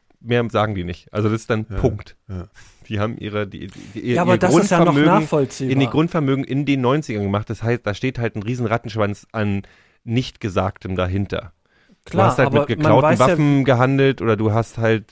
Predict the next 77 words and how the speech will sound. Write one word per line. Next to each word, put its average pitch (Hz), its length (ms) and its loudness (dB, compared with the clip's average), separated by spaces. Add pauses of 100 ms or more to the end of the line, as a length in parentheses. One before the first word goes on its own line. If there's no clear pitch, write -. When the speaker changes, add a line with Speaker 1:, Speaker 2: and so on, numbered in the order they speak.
(120)
Speaker 1:
in 113 240 -2
so 107 220 4
Speaker 3:
du 104 80 4
hast 107 120 2
dir 170 160 2
halt - 120 4
Speaker 1:
Mafia - 180 2
Speaker 3:
ganze 120 180 2
Firmen 196 400 2
angeeignet. 127 680 -4
Speaker 1:
Ja, 170 120 0
ja, 170 120 2
Speaker 3:
Das 101 100 0
Speaker 1:
und 104 80 0
Speaker 3:
ging 120 80 2
Speaker 1:
damit 226 140 6
Speaker 3:
ja, 143 200 4
weil 143 80 2
das 151 100 4
Speaker 1:
Mafia 143 120 4
Speaker 3:
vorher 160 220 2
Speaker 1:
und - 20 0
Speaker 3:
alles 156 220 0
im 160 100 2
Staatsbesitz - 420 -4
Speaker 1:
Ja, 120 80 2
aber 127 100 2
das - 120 -4
heißt, 147 260 0
Speaker 3:
war. 143 60 2
Speaker 1:
dass 120 100 -4
du 123 100 -2
mindestens 135 560 0
auch 113 300 -2
irgendwie 107 400 -2
ein 104 160 -2
paar 95 340 0
Leben 90 380 -4
auf 87 140 -6
dem 104 100 -4
Gewissen 92 440 -6
hast 90 280 -6
oder 92 160 -4
mit 85 160 -6
der 92 120 -4
Mafia 87 320 -4
Speaker 3:
Ja. 60 40 -2
Speaker 1:
irgendwas 92 360 -6
gemacht 90 340 -8
hast 101 180 -8
Speaker 3:
Ja. - 60 -10
Speaker 1:
oder 92 180 -4
irgendwie 101 320 -4
so. 92 160 -6
Speaker 2:
Ja, 123 120 0
Speaker 1:
Also - 100 -2
Speaker 2:
apropos 127 180 4
Speaker 1:
so 123 60 6
Speaker 2:
Leben 139 260 4
auf 110 160 0
dem 113 80 -6
Gewissen. 110 320 -2
Hier, 113 80 0
du 117 80 2
hörst 127 220 0
mal 131 60 -4
auf 127 100 -10
zu - 80 -6
dampfen, 131 280 -2
hier 127 100 2
ist 117 80 -4
nämlich 110 180 -4
ein 104 100 -8
Tier 139 300 -2
an 95 120 -8
Bord. 76 380 -8
Speaker 1:
Okay. 120 320 0